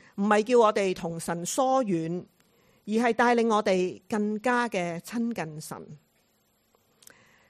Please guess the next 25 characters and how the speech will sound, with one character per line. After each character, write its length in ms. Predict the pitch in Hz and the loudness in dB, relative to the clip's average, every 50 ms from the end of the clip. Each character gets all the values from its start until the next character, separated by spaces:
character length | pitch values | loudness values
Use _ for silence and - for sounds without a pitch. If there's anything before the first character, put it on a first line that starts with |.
| _ _ - | _ _ -4
喺 220 | 220 277 277 247 | -2 0 2 2
第 80 | 214 208 | 2 2
八 160 | - 208 214 | 0 0 -2
章 400 | 214 - - 277 277 277 277 277 | 0 0 2 4 4 4 2 2
嘅 80 | 247 214 | 0 0
一 160 | 208 277 302 - | 0 0 -2 -2
至 240 | - - 226 220 220 | -4 -6 -4 -4 -2
三 240 | - - 269 294 294 | 0 0 0 0 0
十 80 | - 226 | -2 -6
節 160 | - - 208 | -4 -4 -2
嗰 120 | - 202 233 | -2 0 0
度， 400 | - 190 175 170 165 165 160 - _ _ _ _ _ _ _ _ - | 2 0 0 0 -2 -4 -8 -12 _ _ _ _ _ _ _ _ -4
保 140 | - 247 339 | -2 0 2
羅 320 | 359 247 202 185 180 170 | 2 2 2 2 2 0
講 420 | - 180 170 170 202 254 285 294 | -2 -2 -2 -2 -4 -6 -6 -8
個 380 | - - 240 226 214 208 208 214 | -6 -2 0 2 2 2 0 0
信 260 | - - 247 226 240 | -2 -2 -2 -2 -2
徒 400 | 233 214 220 180 165 170 165 165 | -2 -2 0 0 0 0 -2 -2
有 240 | 156 165 160 175 202 | -2 0 2 2 2
神 380 | - - 208 175 175 160 165 160 | 2 0 0 -2 -2 -4 -8 -6
兒 320 | 175 170 170 165 160 156 | -6 -4 -4 -2 -2 -2
女 180 | 160 175 190 202 | -2 -2 -2 -2
嘅 140 | - 202 | -2 -4
身 280 | 190 - 277 277 294 302 | -4 -4 -6 -6 -6 -6
份， 440 | - - 165 156 165 180 214 240 | -6 -4 -6 -4 -6 -8 -10 -10